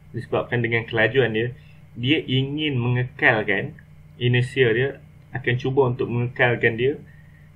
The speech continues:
dalam pergerakan lurus. Okey. Itu inertia dia. Memanglah steering tu dia belok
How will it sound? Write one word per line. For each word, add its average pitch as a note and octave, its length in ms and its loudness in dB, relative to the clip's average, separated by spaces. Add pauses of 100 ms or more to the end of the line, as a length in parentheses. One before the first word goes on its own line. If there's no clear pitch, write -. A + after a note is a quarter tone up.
(160)
dalam C3 640 2
pergerakan C#3 480 -2
lurus. D3+ 480 -2 (280)
Okey. - 200 -14 (1160)
Itu D3+ 120 -2
inertia C#3+ 480 2
dia. A#2+ 180 2 (220)
Memanglah G#2+ 480 0
steering A2 640 2
tu F#3 240 -4 (640)
dia A2 80 0
belok D3 340 6